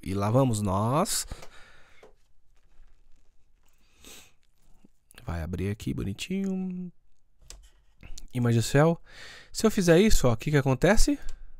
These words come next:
Tá vendo? Eu tenho um botão mais que quando eu toco, ele marca, ele manda essa, essa mensagem.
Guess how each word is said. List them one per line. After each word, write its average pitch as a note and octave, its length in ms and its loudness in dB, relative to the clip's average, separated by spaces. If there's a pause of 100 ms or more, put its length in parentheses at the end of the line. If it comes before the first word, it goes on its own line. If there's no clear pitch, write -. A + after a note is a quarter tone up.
(200)
Tá C3+ 140 2
vendo? D#3+ 200 6
Eu A#2+ 60 2
tenho C3 140 2
um B2 40 2
botão C3 280 2
mais D#3 280 2
que - 100 -6
quando D#3 160 2
eu D#3 80 2
toco, F#3+ 440 0 (580)
ele F3+ 160 2
marca, E3+ 460 2 (240)
ele D3+ 160 2
manda D#3 360 4
essa, D3+ 400 2
essa C#3+ 320 0
mensagem. C3 640 -2